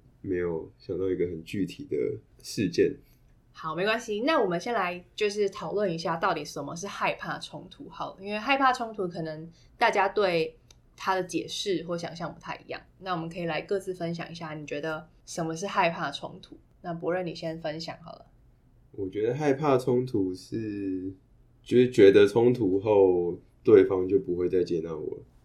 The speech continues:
Speaker 2: 哦，所以对你来说，就是害怕冲突是害怕对方不接纳你。
Speaker 1: 嗯。
Speaker 2: 哦，那我想一下，我的害怕冲突的话，应该是，我觉得我会怕别人讨厌我吧。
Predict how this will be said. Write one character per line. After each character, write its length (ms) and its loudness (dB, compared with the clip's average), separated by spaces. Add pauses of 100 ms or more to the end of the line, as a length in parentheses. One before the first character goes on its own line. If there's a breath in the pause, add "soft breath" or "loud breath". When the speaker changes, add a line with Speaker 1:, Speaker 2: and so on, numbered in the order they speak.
(460)
Speaker 2:
哦， 920 -10
所 160 4
以 20 2
对 120 4
你 60 4
来 120 0
说， 200 -2
就 120 -4
是 60 -8
害 160 -4
怕 120 -4
冲 200 -10
突 180 -12
是 400 -2 (500 soft breath)
害 280 0
怕 380 0
对 400 2
方 540 -4
不 120 0
接 300 -8
纳 260 -6
你。 100 -20 (560)
Speaker 1:
嗯。 300 -4 (440)
Speaker 2:
哦， 320 -14
那 120 -12
我 80 -14
想 180 -20
一 40 -18
下， 280 -14 (320)
我 160 -2
的 80 0
害 180 4
怕 180 2
冲 260 -4
突 240 -2
的 120 -4
话， 340 2
应 60 -10
该 200 -6
是， 460 -4 (520)
我 160 2
觉 120 2
得 80 8
我 180 4
会 180 0
怕 420 -2 (200)
别 260 0
人 280 0
讨 260 -10
厌 160 -4
我 240 -16
吧。 180 -20